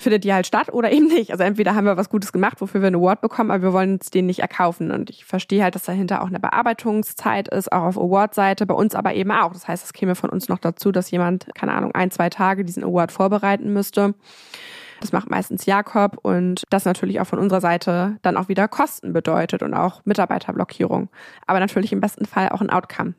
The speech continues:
Aber im ersten Moment bringt uns das erstmal nichts. Und das habe ich auch so geschrieben. Ähm, Tough Love ist einer unserer Core Values, also ehrlich sprechen, was wir machen können, was wir bieten können und nicht mehr um heißen Brei rum,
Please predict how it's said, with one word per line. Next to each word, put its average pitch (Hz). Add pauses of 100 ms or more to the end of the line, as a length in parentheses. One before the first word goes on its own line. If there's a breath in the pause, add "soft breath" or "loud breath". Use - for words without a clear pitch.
Aber 185
im -
ersten 190
Moment 196 (140)
bringt 202
uns 196
das 202
erstmal 185
nichts. - (920 loud breath)
Und -
das 214
habe 220
ich 226
auch 196
so 180
geschrieben. 262
Ähm, 185
Tough -
Love 233
ist -
einer 180
unserer 175
Core 220
Values, 214
also 175
ehrlich 185
sprechen, 190
was 175
wir 175
machen 175
können, 196
was 180
wir 180
bieten 214
können 185
und 185
nicht 190
mehr 185
um 180
heißen 180
Brei 180
rum, 180